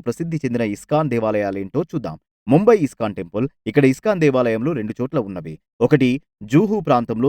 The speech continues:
సముద్ర తీరంన దగ్గరలో, మరొక దేవాలయము గిర్గావ్ సముద్ర తీరము దగ్గర ఉంది. ముంబై లోకల్ రైల్వే స్టేషన్లో ఇస్కాన్ కార్యకర్తలు వారు ప్రచురించిన కృష్ణ సాహిత్యాన్ని అమ్ముతూ తరచూ కనిపిస్తూ ఉంటారు. అలాగే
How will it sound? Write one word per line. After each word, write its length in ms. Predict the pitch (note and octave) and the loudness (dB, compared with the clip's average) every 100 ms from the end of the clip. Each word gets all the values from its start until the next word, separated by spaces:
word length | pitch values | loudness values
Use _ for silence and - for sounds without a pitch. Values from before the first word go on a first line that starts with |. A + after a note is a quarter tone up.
| D#3 | 0
సముద్ర 280 | A2+ A#2 A#2 A2 | -4 -4 -4 -4
తీరంన 260 | G2+ G2+ F#2+ | -6 -6 -8
దగ్గరలో, 340 | F#2 G#2+ B2+ F#3 _ _ | -6 -2 0 0 _ _
మరొక 220 | B2 G#3 F#3+ | 2 2 2
దేవాలయము 400 | B2+ A2+ G#2+ C3 E3 | 0 0 -2 -2 -2
గిర్గావ్ 320 | B2 B2+ B2 A2+ | -2 0 -2 -2
సముద్ర 260 | G#2+ G#2 G2+ F#2 | -6 -10 -10 -8
తీరము 220 | F#2 F#2 F2+ | -8 -6 -8
దగ్గర 200 | F2+ C3+ A#2+ | -2 -2 -2
ఉంది. 220 | F2+ E2+ D#2 _ - | -8 -10 -12 _ 0
ముంబై 240 | C#3 F#3+ F#3+ C#3+ | 4 6 6 4
లోకల్ 260 | C3 A#2+ | 0 0
రైల్వే 260 | A2 A#2 A#2 | 0 0 -4
స్టేషన్లో 380 | - G#2 A2 C#3+ C3 | -6 -10 -2 0 0
ఇస్కాన్ 340 | - C3 A#2 G2+ | 0 -4 -4 -4
కార్యకర్తలు 460 | G2 G2 G#2+ D3 C#3+ | -6 -8 -6 -2 -2
వారు 140 | G#2+ G2 | -2 -6
ప్రచురించిన 440 | G2 A2 G#2 G2+ | -8 -8 -8 -10
కృష్ణ 300 | - A2 C#3 | -10 -8 -6
సాహిత్యాన్ని 600 | B2+ A2 G#2 - G2 F#2+ F2 | -4 -6 -6 -8 -8 -8 -10
అమ్ముతూ 260 | G2 C3+ F#3+ - _ B2+ | -6 -2 -2 -4 _ 0
తరచూ 240 | D#3 E3+ B2 | 0 -2 -6
కనిపిస్తూ 380 | G#2+ G2+ - C3+ D3 | -8 -10 -6 -4 -4
ఉంటారు. 320 | G2 F2 D#2+ _ _ - | -6 -10 -12 _ _ 4
అలాగే 260 | C3+ E3 | 4 4